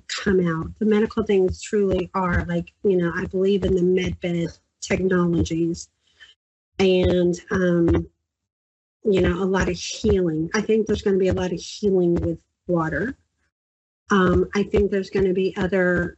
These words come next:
um, types of, like, ways to make ocean water maybe more like drinking water. Um, and, um, they already have,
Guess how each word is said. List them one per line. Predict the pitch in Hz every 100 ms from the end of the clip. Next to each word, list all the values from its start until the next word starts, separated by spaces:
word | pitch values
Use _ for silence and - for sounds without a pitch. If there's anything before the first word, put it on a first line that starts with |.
| -
um, | 185 175 170 165 170 - -
types | 196 185 185 - - 208
of, | 185 175 170 165 170 - - _ _ _ _
like, | 202 180 175 - _ _ _
ways | 208 196 196 202 196
to | 208
make | 196 185 196
ocean | 202 - 220
water | 196 196 196 190
maybe | 185 180 180
more | 185 180
like | 180 165 -
drinking | 165 175 208 208
water. | 202 208 226 247 - _ _ _ _ _ _ _ _ _ -
Um, | 202 190 190 185 185 185 - _ _ - -
and, | 233 269 269 254 247 -
um, | 233 226 214 202 _
they | 247 302
already | 381 349 233
have, | 190 208 202 185